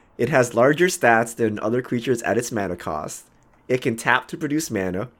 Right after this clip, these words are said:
It can destroy an artifact or enchantment. It draws multiple cards without attacking or blocking.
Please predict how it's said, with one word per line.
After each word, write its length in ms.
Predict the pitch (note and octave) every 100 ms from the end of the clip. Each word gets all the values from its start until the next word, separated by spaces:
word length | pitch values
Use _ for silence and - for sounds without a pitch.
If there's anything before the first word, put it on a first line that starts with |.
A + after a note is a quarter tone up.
| _ _ _ _ _ -
It 100 | C3
can 120 | C#3+
destroy 520 | C3 - C3+ C#3 E3+
an 80 | F3
artifact 520 | G#2+ B2 C3+ B2 B2
or 140 | A2 A2
enchantment. 640 | C3+ A2+ F2 F2 G#2 - _ - - _ _
It 200 | A#2+ A#2
draws 420 | B2 C3 D3+ C3+
multiple 480 | A2 A#2 C#3 - D#3+
cards 580 | D#3+ B2 A#2+ A#2+ A#2+ -
without 280 | G#2+ A#2 A#2+
attacking 420 | A#2 G#2+ A#2+ C#3+
or 80 | C3+
blocking. 640 | G2+ F#2+ F#2+ G2+ F#2